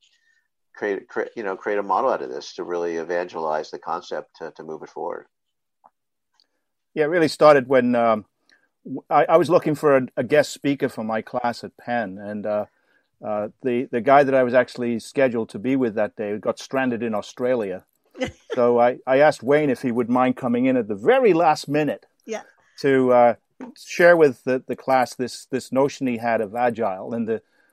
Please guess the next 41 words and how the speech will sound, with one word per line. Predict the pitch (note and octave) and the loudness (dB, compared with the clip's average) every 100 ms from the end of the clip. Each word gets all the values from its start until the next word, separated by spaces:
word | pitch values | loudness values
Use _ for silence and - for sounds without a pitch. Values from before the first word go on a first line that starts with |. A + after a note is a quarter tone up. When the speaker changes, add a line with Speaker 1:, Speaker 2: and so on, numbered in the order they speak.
| _ B2+ | _ -6
Speaker 2:
the | |
way | A#2 B2+ | 0 0
in | A#2 | 0
which | A#2 | -6
he | A#2 | -10
come | - A2 | -6 -6
up | A2+ | -4
with | A2+ G#2 | -6 -8
it. | |
So | G2 C#3 | -6 -4
it | |
was | C#3 B2+ | -2 0
a | C#3 | 0
really | F3 E3 | 2 0
great | B2+ C3+ C3 | 2 0 0
thing. | - C#3 | -2 0
And | A#2+ | 0
I, | A#2+ | 0
and | C#3+ C3 | 0 -2
it, | D3 _ | -6 _
just | E3+ - | -8 0
watching | D3+ D#3+ D#3+ C#3 | 0 2 -2 -2
it, | A#2+ _ - | -2 _ -2
uh, | B2 A#2 A2 - _ _ _ _ _ _ _ _ _ _ | 2 4 2 -4 _ _ _ _ _ _ _ _ _ _
sort | - D#3 | 2 4
of | A#2+ | 4
be, | D3+ C#3 C3+ - - - - | 2 2 2 0 -8 -20 -10
it | - F3+ | -8 -8
f-, | - - - _ _ | -10 -20 -20 _ _
facilitated | - - C#3 - E3 E3+ - B2 A2+ | -4 -2 -2 4 4 4 2 -2 0
that | A#2 A#2 | 0 0
night | B2 A2 | -2 -4
with | A#2 A2 | -4 -4
my | A2+ | -6
students | G#2+ - C#3+ B2+ G#2+ B2 | -6 -4 -2 -2 -6 -4
read, | B2+ B2+ | -2 -2
led | B2+ B2+ A2+ | -2 -2 -2
me | B2 | -6
to | - B2 | -8 -6
some, | C#3 B2+ A#2+ - _ _ _ _ - | 0 0 0 -4 _ _ _ _ -8
uh, | A2+ A2 | -2 0